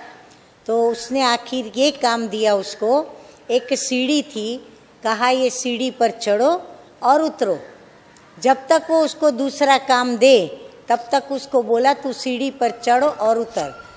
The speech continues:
चढ़ो और उतरो।" तो मीठे मीठे बाबा भी हम बच्चों को कहते हैं, क्या कहते हैं देखो, कि जिन बनकर याद की यात्रा करनी है,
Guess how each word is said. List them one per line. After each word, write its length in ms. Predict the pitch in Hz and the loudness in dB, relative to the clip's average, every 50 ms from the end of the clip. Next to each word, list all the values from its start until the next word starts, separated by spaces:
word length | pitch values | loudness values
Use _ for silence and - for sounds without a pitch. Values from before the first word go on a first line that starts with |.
| - - - | -20 -10 -2
चढ़ो 260 | - 226 240 254 277 311 | 2 4 4 6 4 4
और 380 | 320 330 - - 226 233 240 | 2 0 -2 0 2 2 2
उतरो।" 320 | 240 233 240 - 175 147 131 120 - - - - - - - - - - - | 2 0 -2 -6 -6 -6 -6 -10 -12 -18 -20 -20 -20 -20 -20 -20 -20 -12 -6
तो 100 | - 196 | -6 -4
मीठे 380 | 190 214 233 233 - - 277 277 | -4 -4 -6 -6 -4 0 0 0
मीठे 280 | 262 269 240 - 262 247 | 0 -2 -2 0 0 0
बाबा 400 | 214 226 220 226 214 233 226 214 | 2 2 0 2 2 2 0 0
भी 400 | 190 214 220 247 285 330 339 - - - - - - - _ - | 0 -4 -4 -4 -4 -4 -6 -8 -12 -20 -20 -20 -20 -20 _ -4
हम 220 | 233 240 269 269 247 | -2 -2 0 0 0
बच्चों 400 | 247 240 240 - - 254 240 226 | 0 -2 -2 -4 -4 -4 -4 -4
को 160 | - 240 226 | -4 -6 -8
कहते 520 | 220 - 214 196 196 190 - 214 208 202 | -6 -4 -2 -2 -2 -2 -4 -4 -4 -4
हैं, 460 | 185 175 190 196 214 240 262 254 - - | -4 -6 -6 -6 -4 -4 -4 -6 -4 -2
क्या 180 | 233 233 247 | 2 2 2
कहते 440 | 247 247 254 233 226 233 - 240 233 | 2 0 0 -2 -2 0 0 -2 0
हैं 200 | 220 220 226 214 | 0 -2 -4 -4
देखो, 400 | 208 214 185 - - 151 131 - - - - - - - - - - - - - - | -4 -6 -6 -6 -8 -10 -10 -10 -16 -20 -20 -20 -20 -20 -20 -20 -20 -20 -18 -8 -4
कि 160 | 269 285 262 | -2 -2 -2
जिन 500 | 185 165 175 247 285 302 302 311 311 294 | -2 -2 0 2 2 4 4 2 2 4
बनकर 720 | 247 254 247 254 240 - - 214 202 202 202 220 254 285 - - - - - - - - 185 | 4 4 4 2 -2 -6 -4 -2 -2 0 0 -2 -2 -4 -8 -18 -20 -20 -20 -20 -20 -12 -6
याद 280 | 190 220 220 240 254 | -4 0 0 0 0
की 440 | - - - - 262 269 277 269 226 | -2 -4 -10 -6 -6 -4 -4 -4 -2
यात्रा 440 | 202 208 196 202 202 - 220 220 240 | -2 -2 -2 -2 -2 -2 0 0 0
करनी 520 | 233 240 - 196 180 175 202 208 226 233 | 0 -2 -4 -4 -4 -4 -6 -8 -8 -6
है, 240 | 202 214 254 277 330 | -6 -4 -6 -6 -6